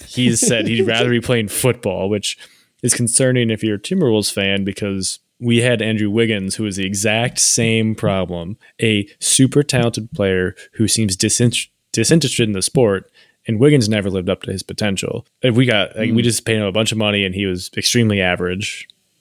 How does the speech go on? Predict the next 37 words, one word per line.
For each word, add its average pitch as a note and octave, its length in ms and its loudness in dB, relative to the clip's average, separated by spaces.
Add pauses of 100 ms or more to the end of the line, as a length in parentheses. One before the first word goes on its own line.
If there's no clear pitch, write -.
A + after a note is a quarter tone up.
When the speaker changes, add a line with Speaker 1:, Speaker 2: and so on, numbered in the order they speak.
(100)
Speaker 1:
for G2 440 2
how G#2+ 180 -2
much F#2+ 220 -2
we F#2+ 160 -2
paid F#2+ 260 -2
him F#2 120 0
and F2 140 -2
his - 140 -4
hype. A2 360 0 (460)
So - 160 -8
people A#2+ 260 4
are G2 80 4
worried G2 200 2
about F#2 280 -6
that. G2 300 0 (160)
We're B2 120 2
probably D3 260 2
not F#2+ 320 0 (180)
gonna A2 160 2
win F#2+ 220 0
now, F2+ 300 -2
but F2+ 180 -2
we're G#2 220 0
about F#2 280 -4
a F#2+ 180 -6 (480)
couple C3+ 200 2
of A#2+ 60 6
years G#2+ 220 4
out F2+ 340 -2
if A#2+ 360 2
Edwards G2 720 -2
reaches G#2 260 2
his G2 100 -4
potential G2 640 -2 (160)
to G#2+ 120 2
be G2 160 2
a F#2 200 0